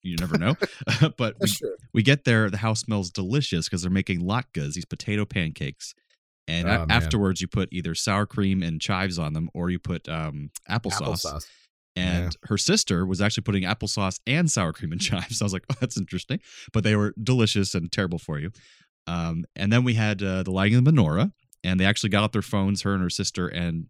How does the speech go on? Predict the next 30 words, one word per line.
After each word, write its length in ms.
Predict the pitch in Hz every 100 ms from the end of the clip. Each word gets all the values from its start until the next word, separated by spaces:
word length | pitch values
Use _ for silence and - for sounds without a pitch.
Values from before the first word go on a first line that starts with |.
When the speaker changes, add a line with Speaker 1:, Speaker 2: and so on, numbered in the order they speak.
| -
Speaker 1:
actually 380 | 85 - 90 82
sang 220 | - 95
the 60 | 95
prayers. 560 | - 92 85 113 - -
And 120 | 90
then 40 | 85
they 80 |
told 220 | 87 101 101
us 140 | 90
all 100 | 92
about 220 | 92 90
what 120 | 80
Hanukkah 360 | 82 87 87 80
was 160 | 76 71
meant 340 | 87 107 - -
and 100 | 82
what 60 |
it 40 | 78
was 100 | 82
all 100 | 80
about. 400 | 69 92 104 - - - - _ _ -
Um, 460 | 82 82 80 82 -
and 80 | 110
there's 160 | 110
actually 240 | 143 123 127
a 40 |
reason 240 | 123 165 127
they 60 |
make 200 | 104 98
latkes 640 | 107 151 - 90 80 82